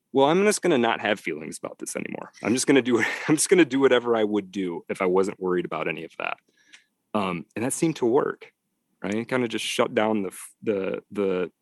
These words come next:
the obnoxious human part of my brain for a while. And it sounds terrible to just go through the motions. I don't know if I went,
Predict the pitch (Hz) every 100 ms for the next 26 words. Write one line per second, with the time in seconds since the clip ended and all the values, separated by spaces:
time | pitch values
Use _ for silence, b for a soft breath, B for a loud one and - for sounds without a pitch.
0 | _ 101 101 90 - 101 101 101 92 -
1 | 101 - - 110 98 92 101 95 87 85
2 | 92 95 95 - 87 82 82 85 82 -
3 | b b b b b _ _ - - 113
4 | 107 - 117 113 104 98 98 _ _ _
5 | _ _ - 110 95 98 107 - 104 107
6 | - 117 98 90 110 - 160 175 - -
7 | _ _ _ _ _ - 104 101 101 95
8 | 87 92 95